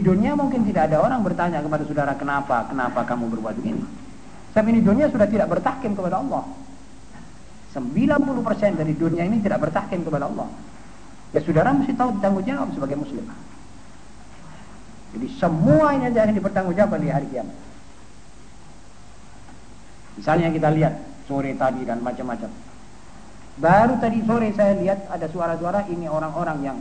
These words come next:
maaf-maaf. <clears throat> Yang saya khawatir terjadi di dunia saya masih hidup, terjadi tadi. Saya pernah katakan di salah satu majelis di Jamek, nanti tidak lama nanti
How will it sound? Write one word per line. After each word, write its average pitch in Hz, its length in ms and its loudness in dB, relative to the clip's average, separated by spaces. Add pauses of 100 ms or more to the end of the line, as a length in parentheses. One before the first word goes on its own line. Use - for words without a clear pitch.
(120)
maaf-maaf. 139 580 -2 (880)
<clears throat> 294 800 4 (1200)
Yang 156 160 0
saya 160 320 4
khawatir 165 480 4 (1040)
terjadi 175 480 4
di 143 160 0
dunia 160 400 0
saya 147 160 2
masih 147 240 -4
hidup, 151 320 0 (160)
terjadi 156 480 2
tadi. - 120 -12 (840)
Saya 180 160 2
pernah 180 240 -2
katakan 156 400 0
di 131 80 -2
salah 139 240 0
satu 143 160 -6
majelis 147 480 0
di 117 160 -4
Jamek, 147 400 2 (800)
nanti 214 480 4
tidak 170 320 4
lama 208 320 6
nanti 196 240 4